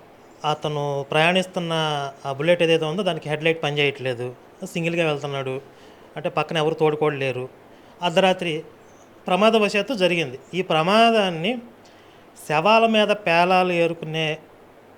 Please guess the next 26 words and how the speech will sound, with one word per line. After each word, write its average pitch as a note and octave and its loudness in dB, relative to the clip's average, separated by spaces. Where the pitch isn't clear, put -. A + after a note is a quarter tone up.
అలవాటు D#3+ 2
ఉన్నటువంటి D3+ -6
కొంతమంది D3+ -6
రాబందులు C3+ -2
వాళ్ళ D#3+ 0
స్వప్రయోజనాలు, E3 -2
అంటే, B2+ -10
అంటే F#3 -4
రాజకీయ D#3+ 0
మైలేజీ E3 0
కావచ్చు, F3 0
లేకపోతే A#3 4
వాళ్ళ G3+ 4
మత F3+ 0
మార్పిడి A3+ 4
ముఠాల G3 0
యొక్క F3+ -2
దందాలని G#3 6
కాపాడుకోవడం F3+ 2
కా-, C#3 -4
కావచ్చు, C3+ -4
రకరకాలుగా G#3 2
దాన్ని G#3+ 2
వాడుకోవడానికి A3 4
ప్రయత్నం F#3+ 0
చేస్తున్నారు. C#3+ -4